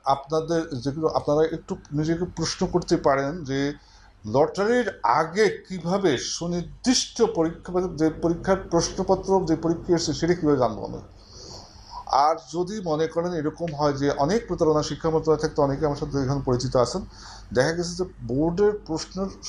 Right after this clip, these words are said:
অনুরূপ প্রশ্ন করে একটা চক্র এটাকে বোর্ডের প্রশ্ন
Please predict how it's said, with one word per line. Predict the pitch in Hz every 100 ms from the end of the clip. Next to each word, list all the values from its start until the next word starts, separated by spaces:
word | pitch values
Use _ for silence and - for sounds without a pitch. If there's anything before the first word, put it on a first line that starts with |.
| - - - 180
অনুরূপ | 202 226 254 285 - 196
প্রশ্ন | 190 - 226 233 185
করে | 190 208
একটা | - 202 196
চক্র | 156 - 175 254 - - _ _ _ -
এটাকে | 151 170 165
বোর্ডের | 156 170 175
প্রশ্ন | 165 -